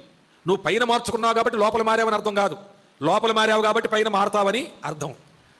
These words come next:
మా ఆత్మ, ఆధ్యాత్మిక నాయకుడు జయరాజు గారు ఒక మాట అనేవారు, "గుండెల్లోది మారితే గుడిసెలోది మారుతుంది" అనేవాడు. అంటే గుడిసెలు ఏమున్నాయంటే ప్రతిమలు, ఎన్నో పితృ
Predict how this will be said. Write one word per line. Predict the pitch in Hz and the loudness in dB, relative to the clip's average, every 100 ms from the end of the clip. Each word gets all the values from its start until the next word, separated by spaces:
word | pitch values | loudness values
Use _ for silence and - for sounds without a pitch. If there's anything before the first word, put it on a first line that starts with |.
| - | -6
మా | 160 | -2
ఆత్మ, | 180 214 | 0 0
ఆధ్యాత్మిక | 240 208 202 220 226 | 0 0 0 0 0
నాయకుడు | 190 196 202 147 - | 0 0 -2 -6 -6
జయరాజు | 165 196 202 | -2 0 0
గారు | 196 175 127 - - 160 | 0 -2 -4 -14 -10 -4
ఒక | |
మాట | 175 202 | 0 0
అనేవారు, | 202 185 170 143 - - _ _ _ _ 131 | 0 2 2 0 -4 -20 _ _ _ _ -6
"గుండెల్లోది | 208 262 269 262 | -2 0 2 2
మారితే | 220 226 233 | 2 2 0
గుడిసెలోది | 214 202 214 196 | 0 0 0 2
మారుతుంది" | 185 165 139 | 0 -2 -2
అనేవాడు. | 110 - - _ _ _ _ _ _ - | -4 -8 -20 _ _ _ _ _ _ -6
అంటే | 170 | -2
గుడిసెలు | 180 202 208 | -2 0 0
ఏమున్నాయంటే | 202 196 185 202 180 185 202 - | 2 0 0 0 0 -2 -6 -8
ప్రతిమలు, | 170 202 202 240 - - - _ _ _ _ _ _ - - - | -4 0 0 0 -6 -14 -20 _ _ _ _ _ _ -20 -8 -4
ఎన్నో | 175 196 196 - - - - - | -2 -2 -4 -12 -18 -12 -10 -8
పితృ | 185 - 190 | -4 0 0